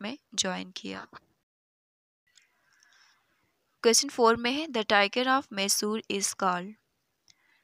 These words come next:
Tiger of Mysore टीपू सुल्तान को कहा जाता है। क्वेश्चन फ़ाइव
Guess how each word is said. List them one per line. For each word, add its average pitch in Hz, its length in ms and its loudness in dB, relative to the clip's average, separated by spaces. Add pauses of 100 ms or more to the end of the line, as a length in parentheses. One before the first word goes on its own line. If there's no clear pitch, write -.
(540)
Tiger 220 320 4
of 254 240 2
Mysore 202 480 -2 (200)
टीपू 233 280 0
सुल्तान 185 500 -4
को - 340 -12
कहा 196 280 -2
जाता 185 400 -8
है। 196 320 -12 (3500)
क्वेश्चन 226 260 2
फ़ाइव 220 300 4